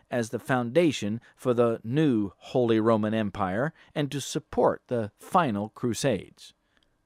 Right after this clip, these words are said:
Could it be that Rome orchestrated the collapse of the Berlin Wall and the communist-controlled East Germany with U S President Ronald Reagan in order to give German companies the time and the elbow room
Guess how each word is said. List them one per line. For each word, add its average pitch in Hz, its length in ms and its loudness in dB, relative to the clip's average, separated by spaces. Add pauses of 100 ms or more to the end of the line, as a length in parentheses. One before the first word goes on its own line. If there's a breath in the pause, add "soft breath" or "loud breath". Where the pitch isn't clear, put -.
(300)
Could 277 180 -2
it 240 160 0
be 180 200 4
that 135 200 4
Rome 175 560 4
orchestrated 160 760 2
the 151 80 -2
collapse 139 580 -2
of 117 100 0
the 123 100 2
Berlin 131 540 6
Wall 101 460 -2 (400 soft breath)
and 143 200 0
the 143 80 0
communist-controlled 139 1120 0
East 143 300 -8
Germany 110 500 -4 (180 soft breath)
with 123 200 0
U 147 200 6
S 127 140 4
President 120 560 -2
Ronald 120 400 2
Reagan 107 420 -2 (220 loud breath)
in 147 160 -2
order 196 380 2
to 180 120 -2
give 156 320 0
German 151 440 0
companies 123 540 0
the 117 120 2
time 165 560 -2
and 127 160 -2
the 135 160 -4
elbow 156 320 6
room 131 420 4